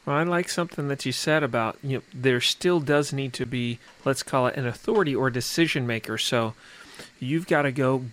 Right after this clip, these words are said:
get input from the boots on the ground, get input and really value it. But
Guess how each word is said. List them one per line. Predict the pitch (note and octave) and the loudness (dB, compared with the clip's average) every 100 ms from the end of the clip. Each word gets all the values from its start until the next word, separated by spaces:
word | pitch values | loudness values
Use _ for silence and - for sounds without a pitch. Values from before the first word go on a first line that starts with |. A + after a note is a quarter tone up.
| - | -4
get | D3 D3 D#3+ _ _ - - _ - | 4 4 4 _ _ -20 -20 _ 4
input | F3+ F3+ - B2 - - | 6 4 2 0 0 -10
from | - C3 B2+ | -2 0 0
the | |
boots | A#2 C3 B2 | 0 0 0
on | C3 B2 | -2 -2
the | B2 | -2
ground, | A#2 G#2+ G#2+ G#2 _ _ _ | -2 -4 -6 -8 _ _ _
get | - C#3 | 0 2
input | C3+ D3+ - | 2 0 4
and | E3+ | 4
really | G3 A3+ F3 | 6 4 4
value | D3+ F#3+ D#3+ G#2+ | 4 4 2 -2
it. | C2+ - - - - - - | -6 -12 -20 -20 -20 -20 -12
But | B2+ E3+ E3 E3 | 2 4 6 4